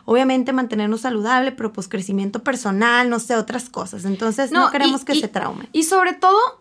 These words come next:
Speaker 2: si quieres tener cuadritos, o sea, conocer todo esto, yo creo que es lo más importante, porque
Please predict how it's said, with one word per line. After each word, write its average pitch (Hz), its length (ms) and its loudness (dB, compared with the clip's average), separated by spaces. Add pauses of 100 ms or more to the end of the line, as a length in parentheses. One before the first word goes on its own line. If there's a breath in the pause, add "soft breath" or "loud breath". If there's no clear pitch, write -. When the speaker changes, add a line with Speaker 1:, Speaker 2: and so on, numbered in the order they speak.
(300)
Speaker 2:
si - 240 -2
quieres 453 300 0
tener 277 420 0
cuadritos, 285 680 -4 (300)
o 196 120 -6
sea, 196 340 -4 (640)
conocer 262 540 2
todo 294 220 4
esto, 247 340 -4 (280)
yo 196 140 -2
creo 214 100 -2
que 240 60 -2
es 247 40 0
lo 247 60 0
más 226 180 0
importante, 185 580 -4
porque 196 360 -2